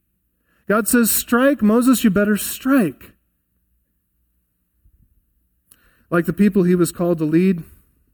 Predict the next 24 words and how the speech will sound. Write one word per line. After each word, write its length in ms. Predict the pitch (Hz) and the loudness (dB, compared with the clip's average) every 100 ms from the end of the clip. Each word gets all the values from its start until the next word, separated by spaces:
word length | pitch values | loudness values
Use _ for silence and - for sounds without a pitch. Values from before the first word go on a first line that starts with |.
| _ _ _ _ _ | _ _ _ _ _
Moses 320 | 165 185 214 247 | -4 0 0 0
also 300 | 349 - 165 | -4 -2 -4
had 220 | 151 147 | -4 -6
to 120 | 147 | -8
obey 320 | 143 143 180 | -8 -2 0
every 440 | 185 214 202 220 202 | 0 -2 -2 -2 -2
single 480 | - 180 190 196 | -2 -2 0 0
word 320 | 170 156 170 156 | 0 2 2 0
that 100 | - | -4
comes 260 | 170 180 | -4 -4
from 160 | 185 170 | -2 -2
the 60 | |
mouth 240 | 165 165 175 | -2 -2 -4
of 100 | 190 | -2
God. 280 | 277 233 147 | -2 -2 -2
He 100 | 170 | -2
had 140 | 190 | 0
to 120 | 196 | 2
align 360 | 180 185 233 262 | 2 2 2 4
himself, 560 | 233 208 - 175 185 | 4 2 0 0 0
his 180 | 185 175 | 0 0
emotions, 560 | 165 180 254 240 262 208 | 2 2 0 2 0 2
his 140 | 175 | -2
passions, 720 | - 196 220 233 269 262 262 | -2 -2 0 0 2 2 0